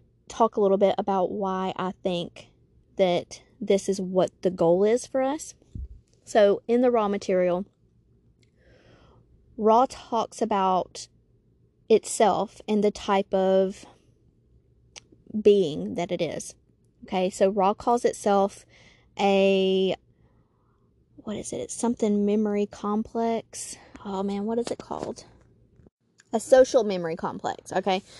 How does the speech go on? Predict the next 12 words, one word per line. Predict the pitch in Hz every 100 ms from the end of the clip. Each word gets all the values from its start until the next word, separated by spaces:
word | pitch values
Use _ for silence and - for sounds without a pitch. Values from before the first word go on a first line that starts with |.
| -
so | - 208
Ra | 202 202 254
refers | 277 - 214 214 -
to | - -
itself | 220 - - 196 165 196 - _ _ _ _ _
as | 214 208 202
a |
social | 196 208 202 214 196 202 - _ _ _ -
medi-, | 196 196 185 - 196
um, | 175 170 170 -
a | 196
social | - 214 214 - 214 208 208